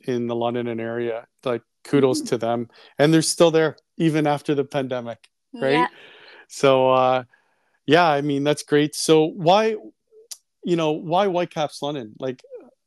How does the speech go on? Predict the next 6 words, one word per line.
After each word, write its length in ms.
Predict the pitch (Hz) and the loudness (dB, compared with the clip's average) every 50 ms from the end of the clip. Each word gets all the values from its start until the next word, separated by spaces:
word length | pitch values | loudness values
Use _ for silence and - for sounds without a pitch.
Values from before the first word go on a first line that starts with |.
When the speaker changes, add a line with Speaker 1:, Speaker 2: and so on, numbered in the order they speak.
| _ - | _ -6
Speaker 1:
uh, 400 | 147 131 123 123 123 - - - _ - - | -4 -4 -2 -4 -6 -8 -12 -18 _ -18 -12
how, 220 | 135 151 160 - | -6 -6 -6 -4
what 280 | 190 151 151 165 170 190 | -2 2 2 2 2 2
made 380 | 170 156 156 160 160 151 135 | 2 2 2 2 2 0 -4
you 460 | 139 143 143 147 147 143 143 139 135 _ _ _ _ _ _ _ _ _ - 269 285 _ _ _ _ - | -4 -2 -2 0 0 0 -2 -4 -8 _ _ _ _ _ _ _ _ _ -20 -20 -20 _ _ _ _ -8
re-, 280 | 254 151 151 147 127 | -2 0 0 0 -2